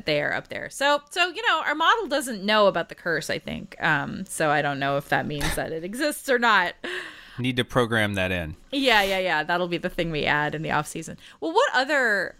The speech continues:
Speaker 1: playoff series going on still are you guys still really interested in?
Speaker 2: Well, I think Portland versus Denver has been really fascinating, and I thought that,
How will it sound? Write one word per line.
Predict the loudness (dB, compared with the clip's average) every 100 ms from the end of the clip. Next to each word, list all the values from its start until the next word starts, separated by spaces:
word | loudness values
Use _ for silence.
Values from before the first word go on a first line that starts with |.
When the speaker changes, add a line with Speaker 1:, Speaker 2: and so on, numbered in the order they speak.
| -20 0
Speaker 1:
playoff | 4 4 4
series | 0 0 0
going | -2 -2
on | -2 -2
still | 0 0
are |
you | 0
guys | 0 -2
still | 0 0 0 0
really | 0 0
interested | -2 -2 0 0
in? | 0 -4 -12 _ _ _ _ _ _ _
Speaker 2:
Well, | 4 6
I | 6
think | 2 -2
Portland | 0 2 4 2 2
versus | 0 0 -4
Denver | -2 0 2 2 2
has | 0 -4
been | 0 2 2 2 -4 -10 -8
really | -2 0 0
fascinating, | 4 4 4 0 0 0 -2 -4 -4
and | 0 0 -2 -4
I | -2 -2 -4 _ 0
thought | 2 4 0 -6 -2
that, | 2 4 4 0